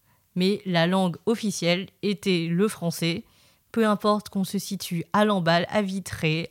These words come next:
à Rennes, à Nantes, à Vannes ou à Quimper par exemple.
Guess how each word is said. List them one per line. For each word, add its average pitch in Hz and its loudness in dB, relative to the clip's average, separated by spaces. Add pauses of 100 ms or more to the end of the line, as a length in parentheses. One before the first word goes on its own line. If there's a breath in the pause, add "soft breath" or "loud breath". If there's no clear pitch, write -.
à 185 8
Rennes, 180 2 (420 soft breath)
à 190 4
Nantes, 165 0 (100)
à 165 2
Vannes 160 0 (160)
ou 180 -4
à 190 -6
Quimper - -10 (120)
par 165 -8
exemple. 160 -10